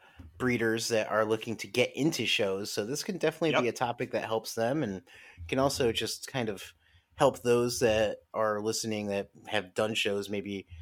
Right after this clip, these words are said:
Speaker 1: uh, give them a extra point of view. Maybe there's a tip here that, uh, they haven't thought of. Um, so let's start out with, what is biosecurity, Nate?
Speaker 2: What is biosecurity?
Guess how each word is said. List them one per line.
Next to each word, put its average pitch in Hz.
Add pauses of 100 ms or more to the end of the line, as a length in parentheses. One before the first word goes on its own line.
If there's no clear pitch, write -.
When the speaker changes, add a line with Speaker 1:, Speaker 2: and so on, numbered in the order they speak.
(220)
Speaker 1:
uh, 95
give 95
them 104
a 90 (120)
extra 95 (240)
point 113
of 92
view. 95 (400)
Maybe 98
there's 90
a -
tip -
here 95
that, 92
uh, 92 (140)
they 104
haven't 92
thought 98
of. - (600)
Um, 90
so 117 (180)
let's -
start 202
out 175
with, 135
what 123
is 165
biosecurity, 98 (560)
Nate? 113 (1700)
Speaker 2:
What 170
is 151
biosecurity? 147